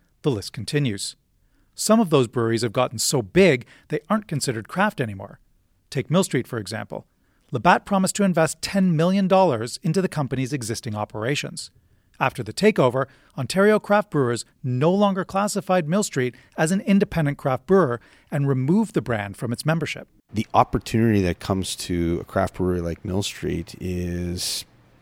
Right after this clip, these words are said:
Speaker 2: money, scale, things that can actually open up capacity within themselves to continue to do what they're really good at.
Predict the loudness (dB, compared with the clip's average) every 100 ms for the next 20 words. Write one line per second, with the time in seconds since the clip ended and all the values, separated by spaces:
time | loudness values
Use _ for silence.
0 | _ _ -12 -2 2 2 0 -6 _ _
1 | _ -6 -6 -4 -2 -2 -4 -12 _ -20
2 | -20 -20 -6 -2 0 0 -2 -2 -2 -6
3 | -8 -6 -4 -6 -6 -6 -6 -4 -6 -8
4 | -2 -4 0 -2 0 -2 -4 -8 -20 _
5 | _ _ _ -8 -4 -4 -4 -4 -2 -2
6 | -2 -2 -2 -2 -4 -4 -4 -2 -2 -4
7 | -10 -8 -6 -4 -4 -4 -6 -6 -6 -6
8 | -4 -4 -4 -6 -8 -8 -8